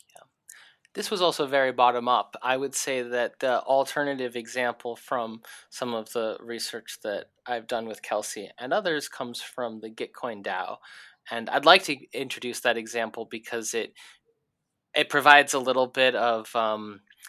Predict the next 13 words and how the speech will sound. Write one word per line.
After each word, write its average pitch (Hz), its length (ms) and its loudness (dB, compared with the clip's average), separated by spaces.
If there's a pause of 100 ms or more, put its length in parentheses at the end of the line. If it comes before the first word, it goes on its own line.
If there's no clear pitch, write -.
insight 139 480 6
into 123 240 -2
how 120 360 6
the 113 200 2
Web 113 240 2
three 113 340 -6
and 110 160 -6
Web 110 280 0
two 110 420 -8
concepts - 460 -4
come 165 180 -2
together. 226 440 -6 (460)
Um, 117 220 -6